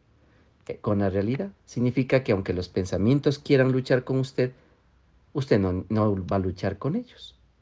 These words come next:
Los reconoce silenciosamente y calmada. Y cuando ya haya aceptado, notará que no experimenta rechazo. Ahora ya puede considerarlos con neutralidad.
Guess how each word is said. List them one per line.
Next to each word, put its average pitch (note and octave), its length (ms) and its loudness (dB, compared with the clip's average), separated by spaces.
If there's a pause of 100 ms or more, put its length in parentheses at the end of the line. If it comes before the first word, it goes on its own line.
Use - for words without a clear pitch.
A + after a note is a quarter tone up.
(500)
Los D3+ 220 8
reconoce E3 720 6 (260)
silenciosamente A#2 1600 0
y F#2 140 -8
calmada. D#2 480 -10 (880)
Y C#3+ 100 0
cuando B2 280 8
ya D3 180 8
haya G#3 180 8
aceptado, F#3+ 760 8 (840)
notará A2+ 440 4
que A#2 100 -4
no G2+ 80 2
experimenta F#2 680 -4
rechazo. C3+ 540 -6 (880)
Ahora A2+ 260 4
ya G#2 220 2
puede G2+ 300 2
considerarlos F#2 1120 -2
con E2+ 180 -6
neutralidad. G#2 680 -2